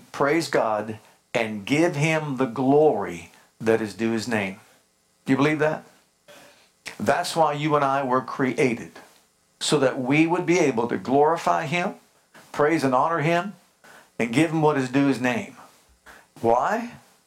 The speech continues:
Well, the main reason why is found in John's Gospel, chapter one, the first three verses. And they say, "In the beginning was the Word, the Word was with God, and the Word was God, the same was in the beginning with God." Now notice verse three, "And all things," everybody say, "All things."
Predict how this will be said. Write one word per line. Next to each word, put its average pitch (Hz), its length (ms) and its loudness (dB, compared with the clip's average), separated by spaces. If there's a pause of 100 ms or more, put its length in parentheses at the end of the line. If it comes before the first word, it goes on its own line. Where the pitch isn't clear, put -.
(220)
Well, 120 160 2
the 127 80 0
main 139 280 2
reason 143 440 0
why 107 280 0
is 120 300 -4
found 131 280 0
in 117 280 -6
John's 127 360 -2
Gospel, 131 380 -2
chapter 131 360 0
one, 127 300 0
the 139 80 -12
first 131 260 -2
three 135 180 0
verses. 135 600 -6 (960)
And 123 240 -2
they 135 160 2
say, 135 480 0 (580)
"In 139 140 0
the 135 80 0
beginning 143 540 0
was 135 160 2
the 143 80 2
Word, 147 260 0
the 135 80 -2
Word 127 240 0
was 123 140 -4
with 147 180 0
God, 139 300 2
and 120 100 -4
the 120 80 -4
Word 131 240 0
was 139 200 0
God, 127 280 0
the 131 60 -4
same 131 180 -2
was 123 140 0
in 131 60 4
the 127 40 -2
beginning 135 400 0
with 143 180 -2
God." 110 280 0
Now 117 140 0
notice 147 300 0
verse 160 220 -2
three, 98 320 -4 (340)
"And 135 200 0
all 156 260 2
things," 123 500 -4
everybody 139 400 0
say, 156 200 2
"All 175 220 -2
things." - 440 -14